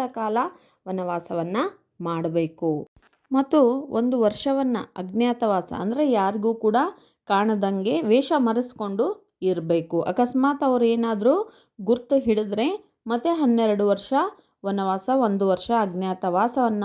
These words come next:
ಅನುಭವಿಸ್ಬೇಕು ಎನ್ನುವಂಥ ಒಂದು ಕಂಡೀಷನ್ ಮೇಲೆ ಪಗಡೆ ಆಟವನ್ನ ಪ್ರಾರಂಭ ಮಾಡಲಾಗುತ್ತೆ. ಈ ಕುತಂತ್ರದಿಂದ,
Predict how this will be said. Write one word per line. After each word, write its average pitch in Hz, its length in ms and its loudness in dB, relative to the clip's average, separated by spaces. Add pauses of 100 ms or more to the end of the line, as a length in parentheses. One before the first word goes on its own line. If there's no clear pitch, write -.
(140)
ಅನುಭವಿಸ್ಬೇಕು 196 760 0
ಎನ್ನುವಂಥ 175 440 -4
ಒಂದು 165 320 -2
ಕಂಡೀಷನ್ 220 640 0
ಮೇಲೆ 185 240 2
ಪಗಡೆ 170 400 0
ಆಟವನ್ನ 160 460 0 (500)
ಪ್ರಾರಂಭ 170 460 0
ಮಾಡಲಾಗುತ್ತೆ. 165 1080 -2
ಈ 233 120 -2
ಕುತಂತ್ರದಿಂದ, 269 920 0